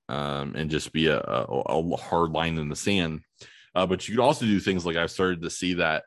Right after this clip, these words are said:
employers have told their associates, "Oh, look, there's gonna be f-, for the year, there's gonna be a thousand dollar surcharge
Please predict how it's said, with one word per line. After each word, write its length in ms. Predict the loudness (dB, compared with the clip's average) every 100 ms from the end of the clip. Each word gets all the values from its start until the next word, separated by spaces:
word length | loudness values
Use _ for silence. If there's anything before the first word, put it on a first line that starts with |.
| _ _ -12
employers 460 | 0 2 4 4
have 160 | 0 -2
told 220 | -2 0
their 160 | 0 -2
associates, 720 | -2 -4 -2 0 0 -2 -14 _ _ _ -2
"Oh, 220 | 4 6
look, 240 | 8 6 6
there's 240 | 4 6
gonna 240 | 4 2
be 520 | 0 -2 -2 -2 -4 -8
f-, 60 | -18 -20 -16
for 300 | -2 4 4
the 100 | 4
year, 360 | 4 4 4
there's 220 | 2 0 0
gonna 180 | -2
be 160 | -2 -2
a 80 | -2
thousand 500 | -2 0 0 0 -2
dollar 300 | -2 -2 -4
surcharge 920 | -4 -4 -4 -4 -4 -4 -8 -16